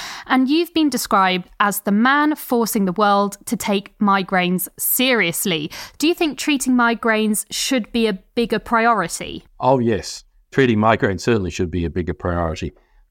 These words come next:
Speaker 2: It might surprise you to know that migraine is the commonest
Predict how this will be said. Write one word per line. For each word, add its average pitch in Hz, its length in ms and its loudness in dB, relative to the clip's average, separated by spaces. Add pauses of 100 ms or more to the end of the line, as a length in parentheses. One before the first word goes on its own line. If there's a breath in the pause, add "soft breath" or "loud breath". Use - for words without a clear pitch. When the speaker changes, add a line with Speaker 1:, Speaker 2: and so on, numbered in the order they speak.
Speaker 2:
It 123 80 0
might 131 240 4
surprise 123 460 0
you 104 60 -4
to 95 100 -4
know 98 320 0 (100)
that - 160 -4 (160)
migraine 127 520 2
is 98 200 -10
the 98 220 -6 (120)
commonest 143 760 -4